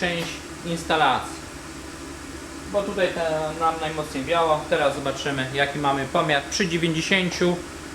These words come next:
To jest tak, jakbyście podeszli teraz w pomieszczeniu, gdzie jest ta centrala, gdzie chodzi klimatyzacja, gdzie jest rozprowadzony nawiewami, które one tam nam tłumią, bo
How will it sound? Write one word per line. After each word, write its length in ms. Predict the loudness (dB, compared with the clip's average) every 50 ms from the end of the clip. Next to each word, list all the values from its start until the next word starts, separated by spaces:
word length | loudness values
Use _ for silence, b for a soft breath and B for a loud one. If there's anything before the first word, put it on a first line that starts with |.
| 0 4
To 60 | 4
jest 140 | 4 6 6
tak, 140 | 4 6 6
jakbyście 400 | 4 4 2 0 -2 -2 -2 0
podeszli 460 | 0 2 4 4 4 4 2 0 -2
teraz 360 | 0 2 2 4 4 2 0
w 40 | -2
pomieszczeniu, 720 | 0 0 2 2 0 -2 -2 0 2 2 2 2 0 -2
gdzie 120 | -2 -2 -2
jest 160 | -2 0 0
ta 120 | -2 0
centrala, 600 | 0 -2 -2 0 2 2 4 4 6 4 4 4 2 -2 -8 -10 -12 -12 -12 -12 -10 -8 -4
gdzie 160 | -2 -2 0
chodzi 280 | 2 2 2 2 0
klimatyzacja, 1040 | -4 -4 -2 2 4 4 4 2 2 2 4 4 4 4 2 2 2 4 4 4 4 2 0 -6 -10 -12 -12 -12 -12 -12 -10 -10 -10 -10 -8
gdzie 140 | -6 -2 0
jest 180 | 0 0 0 -2 -4 -4
rozprowadzony 640 | -6 -4 -2 -2 0 2 2 0 0 0 0 0 0
nawiewami, 680 | 2 2 2 2 0 0 2 4 6 6 6 4 0 -2 -2
które 220 | 0 0 2 2
one 160 | 2 0 0
tam 200 | 0 0 0 0
nam 140 | 0 -2 -2 -2 -2 0
tłumią, 360 | 0 2 2 0 0 -2 0
bo 160 | 0 0 -2